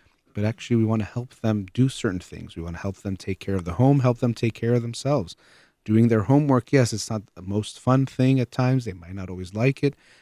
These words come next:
but we show them that it could be good for them to do the work, to learn things, that learning can actually be fun, that it's such a good feeling when you finish your work and you get to close it and put it in your backpack, and the next day you show up and have your homework done.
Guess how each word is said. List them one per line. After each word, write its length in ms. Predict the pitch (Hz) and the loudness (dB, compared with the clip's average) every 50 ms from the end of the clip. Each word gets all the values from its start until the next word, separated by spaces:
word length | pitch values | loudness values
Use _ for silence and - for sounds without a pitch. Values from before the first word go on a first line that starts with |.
| _ _ | _ _
but 100 | - 120 | -4 -2
we 100 | 123 123 | 0 0
show 260 | - - - 135 135 | 0 0 2 2 2
them 220 | 127 139 131 120 | 2 0 -4 -2
that 140 | 117 127 120 | -2 -2 -2
it 100 | 117 113 | -2 -4
could 120 | - - 117 | -6 -4 -4
be 100 | 113 104 | -4 -4
good 260 | 101 - 131 139 - | 2 2 2 2 2
for 180 | - - - 117 | -2 -6 -6 -4
them 280 | 98 101 85 82 87 - _ _ _ _ _ _ _ _ | -4 -4 -6 -6 -10 -16 _ _ _ _ _ _ _ _
to 100 | - 104 | -12 -10
do 480 | 90 87 101 104 101 101 98 95 92 - _ _ _ _ _ _ _ | -8 -4 -2 0 0 0 0 -2 -6 -10 _ _ _ _ _ _ _
the 120 | _ - 92 | _ -8 -8
work, 420 | 90 85 95 90 78 - - - | -6 -4 -2 -4 -4 -4 -10 -16
to 160 | - - 101 | -6 -2 -2
learn 340 | 98 95 107 107 110 107 101 | 0 2 2 2 2 0 -2
things, 320 | 95 - - 87 82 82 82 | -4 -8 -12 -16 -16 -14 -14
that 180 | 87 80 90 | -14 -4 0
learning 340 | 107 117 123 131 131 127 127 | 4 4 6 6 4 4 2
can 120 | 120 120 | 0 -2
actually 280 | 117 113 - - - 123 | -4 -4 -4 -6 -6 -6
be 40 | 110 | -6
fun, 420 | - - - 117 135 131 95 85 - _ _ - - _ _ _ _ | -6 -6 -4 -2 0 0 0 -2 -6 _ _ -20 -20 _ _ _ _
that 120 | 107 107 | 0 2
it's 120 | 113 - | 2 2
such 160 | - 135 - - | 2 0 0 0
a 40 | |
good 140 | 131 135 131 | 0 0 0
feeling 380 | - - - 147 170 185 175 143 | 0 0 0 0 2 2 2 2
when 100 | 113 101 | 2 0
you 80 | 95 | -2
finish 400 | - - - 110 98 98 - - | -4 -6 -6 -4 -4 -4 -6 -8
your 80 | - 92 | -8 -10
work 420 | 90 87 104 120 120 117 - - | -4 0 2 4 4 2 0 -4
and 100 | - 92 | -8 -8
you 80 | 90 90 | -8 -6
get 200 | 85 92 90 - | -6 -6 -8 -8
to 140 | - 85 95 - _ _ _ _ _ _ | -10 -16 -18 -18 _ _ _ _ _ _
close 360 | - - 120 120 123 110 - | 0 4 4 6 6 4 2
it 80 | 113 | -2
and 140 | 107 101 95 | -4 -6 -4
put 140 | - - 104 | -4 -4 -4
it 40 | 110 | -4
in 80 | 104 | -4
your 120 | 101 95 87 | -4 -6 -4
backpack, 560 | 87 117 120 120 - - - 120 110 107 - | 0 0 0 0 -2 -6 -10 -10 -8 -8 -8
and 80 | 107 92 | -10 -8
the 40 | |
next 360 | 87 95 98 98 - - - - | -8 -8 -8 -8 -10 -12 -4 -2
day 100 | 107 104 | 2 2
you 160 | 101 98 92 | 2 2 0
show 340 | - - - 107 95 95 104 | -4 -4 -2 2 4 4 4
up 200 | 101 98 - - | 4 2 -2 -6
and 100 | 85 80 | -12 -8
have 200 | - 101 98 90 | -6 -8 -6 -6
your 120 | 95 90 | -8 -6
homework 460 | - 113 117 127 135 127 104 - _ | -2 -2 0 2 2 0 0 -2 _
done. 240 | - 82 - - - | -12 -14 -14 -14 -16